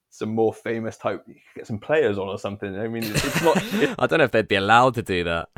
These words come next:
Speaker 2: <laughs> I did, I did have a really, um, I did have a really interesting chat with someone at the, um, the awards, actually, who,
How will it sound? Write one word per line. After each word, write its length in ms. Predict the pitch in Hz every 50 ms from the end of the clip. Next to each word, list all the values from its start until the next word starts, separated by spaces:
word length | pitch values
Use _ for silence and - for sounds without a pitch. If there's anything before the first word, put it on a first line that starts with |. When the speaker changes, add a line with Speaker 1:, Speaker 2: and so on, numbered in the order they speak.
| - -
Speaker 2:
<laughs> 920 | - 190 - - - 185 - - - - - _ - 214 - - 240 - -
I 100 | 170 175
did, 200 | - 220 214 - -
I 120 | - 175
did 120 | 175 208 226
have 140 | 233 196
a 100 | 180 175
really, 480 | 165 170 170 170 165 160 160 156 147 139
um, 220 | 139 127 123 120 - -
I 100 | 104 117
did 120 | 139 151
have 140 | 202 202 170
a 40 | 147
really 320 | 135 131 131 127 131 123
interesting 440 | 120 117 - - 110 - - 104 95
chat 320 | - - 135 123 - -
with 180 | 85 92 - -
someone 300 | - 117 107 104 101 92
at 280 | 95 123 - - - -
the, 540 | 101 95 90 87 87 82 85 78 71 65 - - - _ _ - 50
um, 640 | - 71 82 76 64 57 60 58 55 57 58 - - - - - 117 - -
the 100 | 98 92
awards, 460 | 85 76 78 85 87 82 82 82 -
actually, 520 | 87 - - - - - 78 78 80 87
who, 720 | 85 85 90 87 87 85 85 82 82 82 82 82 82 82 82